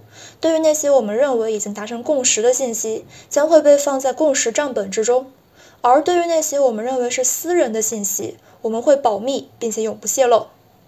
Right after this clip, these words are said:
每个人可以掌握自己的身份、数据还有资产，每一个人都可以成为一个可信任的节点，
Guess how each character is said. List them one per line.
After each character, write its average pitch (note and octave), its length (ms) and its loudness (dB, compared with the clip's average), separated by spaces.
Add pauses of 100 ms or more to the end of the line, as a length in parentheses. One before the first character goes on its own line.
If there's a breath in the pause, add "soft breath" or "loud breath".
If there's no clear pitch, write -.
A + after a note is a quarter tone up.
(540 loud breath)
每 A3 180 -4
个 C4+ 100 4
人 D4+ 140 4
可 D4 140 -6
以 C4+ 80 -2
掌 A3 260 -6
握 A#3 100 0
自 B3+ 160 -4
己 G3 140 -10
的 G3+ 120 -4
身 B3+ 280 0
份、 C4 240 2
数 A#3+ 240 0
据 A#3 200 -6
还 G#3+ 160 -10
有 G#3+ 140 0
资 C4 200 -4
产， A3+ 360 -4 (360 loud breath)
每 G#3+ 200 -4
一 A#3 60 -2
个 D4+ 60 0
人 D4 100 2
都 C#4 100 0
可 C4+ 160 -4
以 A3+ 60 2
成 A3 240 -6
为 A3 140 -4
一 A3 60 -4
个 A#3 120 -2
可 A3 220 -10
信 D#4 260 -6
任 C4 100 -2
的 A3 80 -6
节 G3+ 220 -6
点， A#3 280 -4